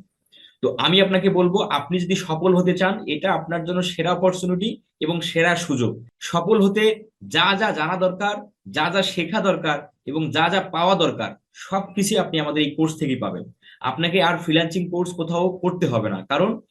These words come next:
আপনি এখানেই কাজ শিখতেছেন, এক কোর্সেই কাজ শেখা, এক কোর্স থেকেই ক্লায়েন্ট পাওয়া, সকল বিষয়বস্তু। আমি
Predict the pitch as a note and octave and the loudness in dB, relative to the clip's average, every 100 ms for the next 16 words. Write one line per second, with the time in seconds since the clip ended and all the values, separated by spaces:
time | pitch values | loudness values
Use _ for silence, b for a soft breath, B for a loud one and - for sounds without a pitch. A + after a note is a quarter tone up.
0 | b b A#2 B2+ D3 C#3 F3 G3 F#3+ F#3 | b b -10 -2 -2 0 0 2 2 0
1 | F#3+ F#3 F#3+ G3 E3+ D#3+ D#3+ E3+ G3 F#3+ | -2 -2 -2 -2 -2 -4 -4 -6 -2 0
2 | F3+ F3+ F3+ F#3 F#3+ - _ - C#3+ - | -2 -2 -2 -2 -4 -8 _ -6 -4 -2
3 | F3 E3 F3+ F#3+ F3 E3+ F3 F3+ F3+ F#3 | -4 0 0 0 0 -2 0 2 2 0
4 | - _ _ - F#3+ F#3+ A3+ D#3 A#2 A2+ | -6 _ _ -6 -2 4 4 2 -2 -6
5 | G2+ - - _ _ _ - C#3 | -10 -16 -20 _ _ _ -8 -2